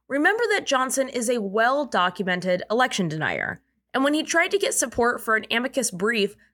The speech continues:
that would actually throw out election results from four states that Trump lost, she obviously pointed out the legal flaws in that. To which he responded, quote,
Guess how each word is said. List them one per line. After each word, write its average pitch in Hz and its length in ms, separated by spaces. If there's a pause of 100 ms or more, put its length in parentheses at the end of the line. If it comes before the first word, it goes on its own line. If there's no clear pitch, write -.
that 196 160
would 202 100
actually 202 360
throw 247 520
out 247 300
election 220 420
results 170 460 (200)
from 208 220
four 277 400
states 294 480
that 202 160
Trump 202 320
lost, 240 560 (420)
she - 380 (200)
obviously 285 580
pointed 254 440
out 220 180
the 214 100
legal 208 260
flaws 269 360
in 165 80
that. 98 300 (800)
To 381 260
which 320 460
he 311 140
responded, 277 800
quote, 277 320